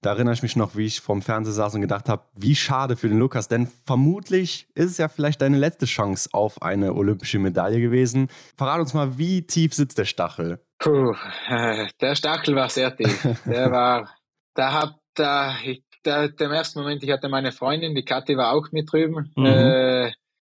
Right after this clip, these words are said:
Speaker 2: ich glaub, da war ich echt, da war ich komplett abwesend, auch wo ich ins Ziel reingelaufen bin, weil ich stand auch im Zielbereich. Da glaub ich, konnte mich keiner in dem Moment jetzt mal kurz fassen.
Speaker 1: Mhm.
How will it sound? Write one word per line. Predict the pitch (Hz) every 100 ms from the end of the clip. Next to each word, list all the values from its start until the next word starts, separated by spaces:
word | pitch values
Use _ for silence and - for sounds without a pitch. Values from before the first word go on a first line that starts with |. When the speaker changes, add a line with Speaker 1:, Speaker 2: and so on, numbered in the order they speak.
| -
Speaker 2:
ich | 143
glaub, | 139 156 156 156
da | 151 151
war | 151
ich | 147 - 151
echt, | 147 - 139
da |
war | 131 139
ich | 151
komplett | 147 135 135 151
abwesend, | 135 135 151 151 147 131
auch | 131 131
wo | 135
ich | 131 135
ins | 127 -
Ziel | 143 139
reingelaufen | 117 139 143 143 147 - 135
bin, | 143 135
weil | 127
ich | 123 117
stand | - 127 131
auch | 131 127
im | 131
Zielbereich. | - 147 151 139 127 143 143 - -
Da | 123
glaub | 127 135
ich, | 131 -
konnte | - 139 135
mich | 131 -
keiner | 123 147
in | 143
dem | 139
Moment | 139 135 143 135
jetzt | 135 -
mal | 131 123
kurz | - 127 -
fassen. | 127 143 - 165 _ -
Speaker 1:
Mhm. | 107 107